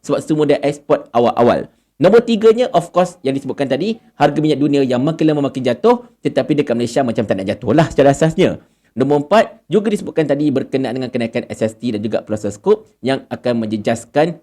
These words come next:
pengguna. Yang ketiganya, of course, sektor-sektor utama macam pelombongan, perkhidmatan, pertanian dan pembuatan macam tidak ada apa-apa indication untuk mereka ini meningkat. Tak ada langsung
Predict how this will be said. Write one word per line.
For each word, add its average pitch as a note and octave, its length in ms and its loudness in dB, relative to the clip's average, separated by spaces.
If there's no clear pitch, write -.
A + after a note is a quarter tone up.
pengguna. A2 560 0
Yang E3 240 2
ketiganya, D#3 480 -2
of - 160 -2
course, - 320 0
sektor-sektor D#3+ 560 0
utama D3+ 320 0
macam G2+ 320 -6
pelombongan, E3 880 0
perkhidmatan, D3+ 640 0
pertanian D3+ 640 -2
dan D#3+ 160 0
pembuatan C#3 720 -2
macam C#3+ 480 -2
tidak A#2+ 320 -2
ada G#2+ 400 -2
apa-apa C3 880 -4
indication D#3 720 0
untuk C3 320 0
mereka B2+ 320 -4
ini A#2+ 240 -4
meningkat. A2+ 640 -4
Tak - 180 0
ada G3 220 2
langsung G3 160 -6